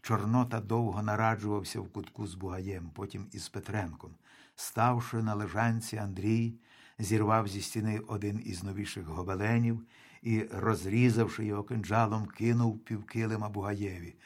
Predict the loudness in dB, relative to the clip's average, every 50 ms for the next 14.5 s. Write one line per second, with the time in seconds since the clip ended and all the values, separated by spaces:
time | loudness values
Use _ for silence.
0 | -20 -20 -20 -10 -4 0 2 4 6 6 6 4 4 4 4 4 4 2 0 -2
1 | -4 -6 -4 -4 -4 -4 -6 -8 -6 -2 0 2 2 4 2 2 0 -2 -6 -12
2 | _ -20 -20 -20 -6 _ 0 0 2 2 2 2 4 4 4 4 2 2 0 -4
3 | -4 -4 -6 -6 -6 -4 0 2 4 4 4 4 2 0 0 -4 -4 -4 -2 -2
4 | -2 -2 -2 -4 -6 -6 -4 -2 -2 -2 0 -2 -4 -6 -8 -8 -6 -6 -6 -6
5 | -6 -2 -2 0 0 -2 -4 -8 -12 -14 -18 -20 -20 -20 -20 _ _ 2 2 2
6 | 0 -2 -8 -4 0 2 4 4 4 4 0 -4 -4 -2 -2 -2 -2 -2 -2 0
7 | 0 0 0 0 -2 -2 -2 -4 -4 -2 -2 0 2 4 6 6 6 6 4 2
8 | -4 -4 -6 -10 -16 -6 -2 0 0 0 0 2 2 2 2 0 -4 -4 -2 2
9 | 2 2 2 0 -4 -14 -20 -18 -6 -2 0 0 0 0 -4 -6 -6 -8 -10 -6
10 | -2 -2 0 0 0 -2 -4 -4 -4 -6 -6 -8 -8 -10 -10 -10 -10 -12 -16 -20
11 | -20 _ _ -6 -6 -4 -6 -8 -10 -10 -10 -10 -10 -10 -8 -8 -8 -6 -6 -8
12 | -8 -10 -14 -18 _ _ _ _ _ _ _ _ _ _ _ _ _ 2 2 4
13 | 2 0 -2 -2 -4 -6 -6 -4 -2 -2 -2 -2 -2 -4 -4 -4 -4 -6 -6 -6
14 | -6 -6 -6 -8 -10 -14 -14 -14 -14 -16